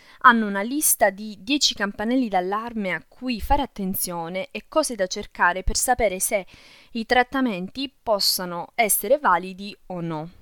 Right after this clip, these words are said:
Una di queste cose è la teoria del complotto. Quando persone che propongono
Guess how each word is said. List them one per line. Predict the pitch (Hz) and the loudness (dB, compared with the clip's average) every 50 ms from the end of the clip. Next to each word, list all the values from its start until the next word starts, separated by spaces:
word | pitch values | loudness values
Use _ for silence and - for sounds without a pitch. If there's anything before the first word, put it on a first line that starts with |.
| _ _ _ _ | _ _ _ _
Una | - 359 466 494 320 | 6 8 10 10 8
di | 240 220 | 6 2
queste | - 254 262 - - 240 220 | 0 0 0 2 0 -4 -6
cose | - 180 175 170 185 - 262 - - | -2 0 0 0 0 -2 -4 -6 -4
è | - 196 | -2 -2
la | 302 302 | -2 -2
teoria | 302 - 370 370 311 208 180 175 170 | -2 -2 -2 -2 0 0 0 -2 -2
del | 175 180 180 - | -4 -8 -10 -10
complotto. | - - 190 202 185 - 202 196 190 190 185 - _ - 214 214 214 208 - - - - - _ _ _ | -8 -6 -4 -4 -4 -4 -4 -4 -4 -4 -6 -10 _ -12 -10 -10 -10 -12 -16 -20 -20 -20 -20 _ _ _
Quando | - 392 453 494 403 269 | 4 6 6 6 4 2
persone | - 196 - - - - 214 190 175 175 190 196 190 - - _ | 0 0 0 0 0 2 2 0 0 -2 -2 -4 -6 -6 -10 _
che | - 262 220 180 - - _ _ | 2 4 4 4 4 -2 _ _
propongono | _ 220 208 202 - 262 262 240 208 190 185 185 180 170 175 | _ -4 -4 -2 0 2 2 2 2 0 -2 -6 -8 -8 -8